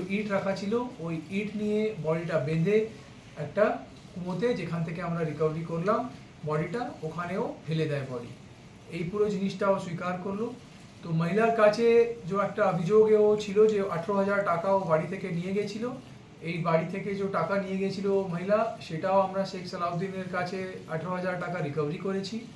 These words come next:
মার্ডার ওয়েপনও আমরা রিকভারি করতে পেরেছি। এবং শেখ সালাউদ্দিন কাছে দুটো ফোন ছিল, এই দুটো ফোন মধ্যে একটা তো ওর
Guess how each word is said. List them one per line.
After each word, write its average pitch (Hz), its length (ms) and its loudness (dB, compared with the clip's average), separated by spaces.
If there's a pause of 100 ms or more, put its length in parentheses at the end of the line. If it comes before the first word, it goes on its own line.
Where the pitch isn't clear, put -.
(520)
মার্ডার 160 380 2
ওয়েপনও 214 380 2
আমরা 202 340 4
রিকভারি 180 340 -4
করতে 190 260 -2
পেরেছি। 196 420 -2 (540)
এবং 190 360 2 (260)
শেখ 196 180 2
সালাউদ্দিন 185 480 2
কাছে 208 320 6
দুটো 208 420 0
ফোন 226 180 2
ছিল, 131 240 -4 (720)
এই 175 200 0
দুটো 214 240 4
ফোন 233 360 0 (300)
মধ্যে 208 300 2
একটা 214 400 4
তো 226 160 8
ওর 214 120 12